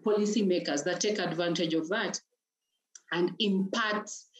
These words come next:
uh, decisions, or they, they impose decisions. That is the word.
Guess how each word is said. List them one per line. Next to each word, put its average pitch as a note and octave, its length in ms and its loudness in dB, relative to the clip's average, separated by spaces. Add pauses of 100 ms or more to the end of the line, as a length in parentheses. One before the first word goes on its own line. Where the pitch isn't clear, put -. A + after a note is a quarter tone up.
(260)
uh, E3 180 -2
decisions, F#3+ 720 0
or F#3+ 280 0
they, G3 200 0
they G3 160 2
impose G#3 580 -2
decisions. F3+ 500 -2
That A#3 200 -4
is F#3 60 -4
the D#3+ 80 0
word. C3 240 -2